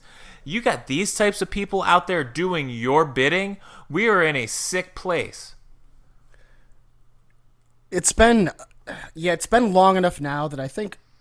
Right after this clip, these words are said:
Speaker 2: the protest should have evolved into a point where they were largely very peaceful. I understand why there was a lot of outrage at the beginning, but eventually we have to move toward peace.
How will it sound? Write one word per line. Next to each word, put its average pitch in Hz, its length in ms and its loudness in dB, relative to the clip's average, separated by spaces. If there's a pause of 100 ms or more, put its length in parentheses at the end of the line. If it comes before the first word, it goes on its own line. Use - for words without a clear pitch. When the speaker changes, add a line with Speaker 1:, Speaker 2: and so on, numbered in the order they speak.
(360)
Speaker 2:
the 151 160 -10
protest 170 720 0 (420)
should 208 320 0
have 196 120 -4
evolved 135 480 -4
into 139 440 -8
a 139 40 -10
point 165 300 -6
where 156 120 -6
they 151 80 -6
were 147 280 -8 (140)
largely 165 720 -2
very 139 460 -6
peaceful. - 600 -4 (480)
I 151 160 -2
understand 180 600 -2
why 156 300 0
there 170 160 -2
was 156 160 -4
a 151 60 -6
lot 139 240 -6
of 120 160 -14
outrage 156 520 -4
at - 40 -18
the - 60 -12
beginning, 170 520 -8 (360)
but 156 100 -6
eventually 175 380 -2
we 165 140 -4
have 160 300 -2
to 156 80 -8
move 151 240 -6
toward 135 300 -10
peace. - 380 -10